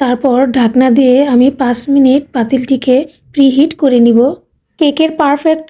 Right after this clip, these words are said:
কালার আনতে চাইলে এই প্রসেসটি অবশ্যই করতে হবে। এবার একটি কেকের মোল্ডে অয়েল ব্রাশ করে দিয়ে বেকিং পেপার দিয়ে দিব। বেকিং পেপারটিকে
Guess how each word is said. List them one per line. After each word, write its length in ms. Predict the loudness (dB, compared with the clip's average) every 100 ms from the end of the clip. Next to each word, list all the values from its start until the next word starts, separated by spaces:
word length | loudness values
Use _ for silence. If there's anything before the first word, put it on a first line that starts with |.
| -4
কালার 320 | -2 0 0
আনতে 320 | 0 -2 -2
চাইলে 320 | -2 0 2 0 2
এই 80 | 0
প্রসেসটি 480 | 0 -2 -4 -4 -2
অবশ্যই 420 | 0 -2 -2 -2 -2
করতে 200 | -2 -2
হবে। 240 | 0 0 -2 -4 -6
এবার 260 | -2 0 0
একটি 300 | -2 -2 0 0 0
কেকের 340 | -2 0 0
মোল্ডে 480 | 2 2 2 2 2 0
অয়েল 280 | 0 0 2
ব্রাশ 340 | 2 0 0 -2
করে 280 | -4 0 0
দিয়ে 300 | 2 2 2 2 -2 _ _ _ -6
বেকিং 380 | 0 0 2 0
পেপার 460 | 0 -2 -2 0 0 -2 -10 -4
দিয়ে 200 | 0 2 2
দিব। 200 | 2 2 2 0 -4 _ _ _ _ _ _ _ _ _ _ _ _ _ _ _ _ _ _ _ _ _ _ _ _ _ _ _ _ -4
বেকিং 320 | -2 0 0
পেপারটিকে 600 | 0 0 -2 -4 -2 2